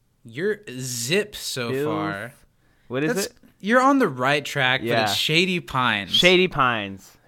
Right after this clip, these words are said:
Speaker 2: Oof. Um, what did George Senior promise Kitty?
Speaker 1: A ch-, a baby.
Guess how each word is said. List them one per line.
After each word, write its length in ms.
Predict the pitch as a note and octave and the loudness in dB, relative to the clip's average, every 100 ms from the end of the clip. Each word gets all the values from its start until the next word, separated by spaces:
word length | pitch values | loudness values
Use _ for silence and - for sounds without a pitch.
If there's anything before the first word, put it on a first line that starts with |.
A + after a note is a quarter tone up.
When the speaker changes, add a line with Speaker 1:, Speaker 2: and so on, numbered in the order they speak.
| A#2+ | -10
Speaker 2:
Oof. 360 | D3 - - _ _ _ _ _ _ _ _ _ - | -10 -10 -20 _ _ _ _ _ _ _ _ _ 2
Um, 340 | D3+ E3+ E3+ | 4 4 2
what 280 | - D#3+ A#3 | -4 0 0
did 180 | A#3+ G#3+ | 0 -2
George 320 | E3 A3 A3+ | 6 8 8
Senior 420 | F#3 - A3+ G#3+ G3 | 4 -2 0 0 -2
promise 460 | - G3+ G3+ G3+ | 4 4 4 -2
Kitty? 500 | - G#3+ G3 D3+ G2 _ _ _ _ _ _ _ _ _ - | 0 0 2 -2 -6 _ _ _ _ _ _ _ _ _ -10
Speaker 1:
A 80 | |
ch-, 140 | C3 E3+ D#3 | -6 -4 -2
a 160 | D3 | -2
baby. 560 | C#3 D3+ E3+ B2 F2+ - | 2 2 2 0 -6 -10